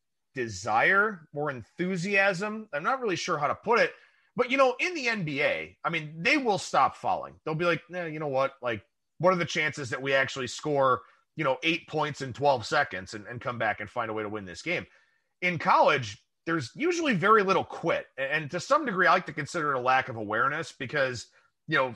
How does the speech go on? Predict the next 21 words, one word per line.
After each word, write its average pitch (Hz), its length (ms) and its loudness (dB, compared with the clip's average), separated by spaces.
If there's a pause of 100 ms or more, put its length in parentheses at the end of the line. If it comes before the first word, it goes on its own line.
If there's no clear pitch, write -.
as 139 100 -2
a 127 60 -2
gambler, 135 500 0
it's 110 120 -6
just - 180 -8
frustrating 123 600 -4
as 90 120 -12
hell. 147 320 0 (360)
But - 200 6 (320)
that's 302 180 0
the 349 80 -2
thing, 202 240 -2
too, 175 260 -2
is 117 180 -6
that 156 240 2 (360)
you 208 100 2
start 294 220 0
thinking 311 180 -4
about, 285 280 6 (260)
you 208 100 0
know, 160 220 6